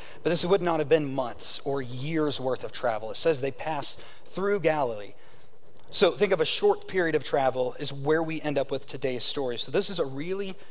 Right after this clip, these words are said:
short time frame of these big biblical events happening,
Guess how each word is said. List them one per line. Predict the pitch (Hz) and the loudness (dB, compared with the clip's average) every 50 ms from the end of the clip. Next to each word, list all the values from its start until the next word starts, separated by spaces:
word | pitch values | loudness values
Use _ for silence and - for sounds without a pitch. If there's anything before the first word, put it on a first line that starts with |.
| - - - | -8 -8 -6
short | - - - - 190 180 180 - - | -4 -4 0 4 4 4 4 4 0
time | - - 170 156 147 147 - | -4 0 0 0 0 -2 -4
frame | - 143 139 131 127 131 123 | -4 -4 -4 -4 -4 -4 -4
of | - 139 135 | -6 -6 -6
these | 139 127 120 | -4 -6 -6
big | 117 - - - 156 151 147 143 135 131 | -6 -6 -6 -4 -2 -2 -2 -2 -2 0
biblical | 139 156 143 143 147 - - 139 131 | 0 0 0 0 -4 -4 -4 -4 -4
events | 120 107 127 123 - - - | -2 -2 -4 -4 -4 -6 -4
happening, | - 135 123 117 - 123 117 113 107 110 | -2 -2 -2 -2 -4 -6 -8 -8 -8 -8